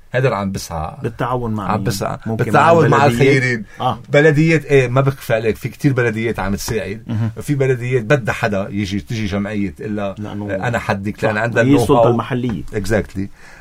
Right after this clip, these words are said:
Speaker 1: وعم نعمل مثل ما قلت لك، عم نتواصل مع جمعيات، آه، دولية لتأمين المستلزمات الطبية
Speaker 2: نعم.
Speaker 1: والأدوية. و-، وأهم شيء هو اللي عم نسعى، صرنا على آخر تقريبًا تركيب الطاقة الشمسية، آه، بكل ال-، المراكز تبعنا.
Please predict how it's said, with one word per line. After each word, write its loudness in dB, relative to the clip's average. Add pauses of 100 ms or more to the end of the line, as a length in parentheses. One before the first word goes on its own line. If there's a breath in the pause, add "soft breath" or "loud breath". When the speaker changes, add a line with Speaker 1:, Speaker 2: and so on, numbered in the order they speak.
(140)
Speaker 1:
وعم 2
نعمل 6
مثل 2
ما 0
قلت -4
لك، -2
عم 0
نتواصل -2
مع 0
جمعيات، -2
آه، -10
دولية 4
لتأمين -2
المستلزمات -4
الطبية -6
Speaker 2:
نعم. -6 (200)
Speaker 1:
والأدوية. -2 (300 loud breath)
و-، -8
وأهم 4
شيء 2
هو 2
اللي 0
عم -2
نسعى، -4
صرنا -4
على 0
آخر -4
تقريبًا -6 (260 loud breath)
تركيب 0
الطاقة 0
الشمسية، -4 (380 loud breath)
آه، -4
بكل -2
ال-، -4
المراكز -6
تبعنا. -18